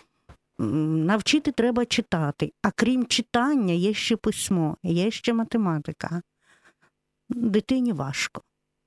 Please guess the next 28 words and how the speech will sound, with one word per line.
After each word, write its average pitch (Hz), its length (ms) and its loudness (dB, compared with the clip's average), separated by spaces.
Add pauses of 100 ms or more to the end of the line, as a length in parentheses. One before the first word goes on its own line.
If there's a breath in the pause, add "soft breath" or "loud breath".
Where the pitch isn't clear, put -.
(240)
Іде 359 240 2 (140)
читаючи, 156 680 0
дуже 339 300 0
добре, 165 420 -2 (120)
а 202 120 2
не 202 180 2
йде. 262 420 0 (600)
Ви 277 80 4
знаєте, 403 320 0
я 277 140 2
скажу 277 380 0
одне, 220 280 0
що 202 340 0 (720)
були 269 320 2
випуски, 262 560 0
коли 226 240 2
приходило 269 600 0
півкласу 180 640 0
читали. 202 500 -4 (840 loud breath)
Але 285 240 4
були 311 340 2
вип-, 208 580 0
такі 233 300 0
випуски, 208 580 0
набори 202 500 2
такі 170 320 -2
були, 156 300 0
що 254 340 0